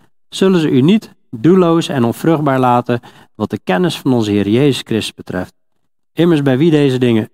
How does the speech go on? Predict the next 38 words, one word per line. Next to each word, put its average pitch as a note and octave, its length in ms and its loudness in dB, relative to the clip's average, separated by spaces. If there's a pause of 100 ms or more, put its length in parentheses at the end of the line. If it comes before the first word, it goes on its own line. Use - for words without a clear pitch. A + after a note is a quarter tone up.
niet D3+ 360 2
aanwezig A#2+ 500 0
zijn," A2+ 360 -2 (240)
zegt D3 240 -6
hij F3 100 -2
hetzelfde, G3 680 -2
"die D#3+ 120 2
is C#3 160 -2
blind G#3+ 440 0 (500)
en F3 180 -2
kortzichtig." F3+ 720 -4 (420)
Hè, - 120 -6
dus D3+ 160 2
blind F#3 280 0
is - 80 -8
gewoon C3+ 240 2
niet F#3+ 180 2
zien A3+ 260 0
en C3 160 -2
kortzichtig F#3+ 560 -2
is D#3 120 -2
alleen F#3+ 300 2
maar F3+ 200 2
hier, D#3 440 0
het C#3 140 -4
hier G3+ 280 4
en D3+ 200 2
nu F3 180 4
zien, A2+ 240 2
zeg G#2+ 160 -2
maar. G#2+ 180 0
Niet G3 280 0 (440)
vooruitkijken, F3 1080 -2
niet G#3+ 160 2
een D#3 120 0
lange E3 400 2
blik D3+ 260 -2
hebben F3+ 400 -2